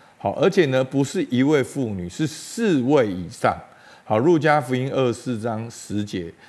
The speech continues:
那告诉使徒的就是一，抹大拉的玛利亚；二，和约亚拿；三，雅各的母亲玛利亚；四，还有与他们在一处的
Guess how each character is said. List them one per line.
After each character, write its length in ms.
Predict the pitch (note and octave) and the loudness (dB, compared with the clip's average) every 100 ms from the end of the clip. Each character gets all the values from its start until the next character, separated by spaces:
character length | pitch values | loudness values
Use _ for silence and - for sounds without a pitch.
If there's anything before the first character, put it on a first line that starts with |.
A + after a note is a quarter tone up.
| - | -12
那 180 | - F3 | -2 -2
告 260 | E3 F#3+ D3+ | 4 4 4
诉 240 | C3+ E3 | 2 -2
使 300 | B2 - G2+ | -2 -6 -8
徒 160 | F#2 G2 | -6 -6
的 160 | G#2 | -6
就 260 | F#2 D#3 C3 | -4 0 0
是 280 | A2 B2 A#2 - | 0 -6 -6 -2
一， 260 | D3+ D#3 - | -2 -2 -4
抹 160 | A2 G2+ | -8 -4
大 120 | B2 | 0
拉 140 | B2 A#2+ | 0 0
的 60 | |
玛 200 | G2+ F2+ | -2 -4
利 200 | F#2+ G#2+ | -4 -4
亚； 120 | F#2 - _ | -4 -8 _
二， 220 | - C#3 A2+ - - _ _ | 2 2 2 -6 -20 _ _
和 340 | - E3+ C3 A#2+ | 0 2 2 2
约 280 | C#3 C#3 | 2 2
亚 240 | A#2+ F#2+ F2+ | 0 -4 -6
拿； 260 | F2+ F2 F2 | -8 -8 -10
三， 400 | - C#3+ C3 A2+ A#2 | -2 0 0 -2 -4
雅 200 | G#2+ G2 | -2 0
各 180 | D#3 | 0
的 140 | D3+ A#2 | 0 0
母 340 | G#2 F#2+ F#2 F#2+ | -2 -6 -8 -6
亲 340 | C#3 C#3 C#3 | -2 -2 -2
玛 180 | A2 F2+ | -6 -4
利 180 | A#2 G#2+ | -2 -2
亚； 120 | F2+ - - - _ | -4 -8 -20 -20 _
四， 480 | - - G#3 C#3 - - _ _ | -12 0 4 4 2 -14 _ _
还 260 | - C3 D3 | -2 4 4
有 240 | F#3 D3 A#2 | 6 4 2
与 160 | G2+ E2+ | -2 -2
他 200 | B2 C#3+ | -2 0
们 240 | B2 G#2+ | 0 -4
在 360 | - E3 C#3 G#2+ - | 0 2 2 -2 -8
一 160 | G#2 A2+ | -8 -8
处 400 | - - F#3 B2+ | -12 -2 0 0
的 200 | G#2 F2+ | -2 -8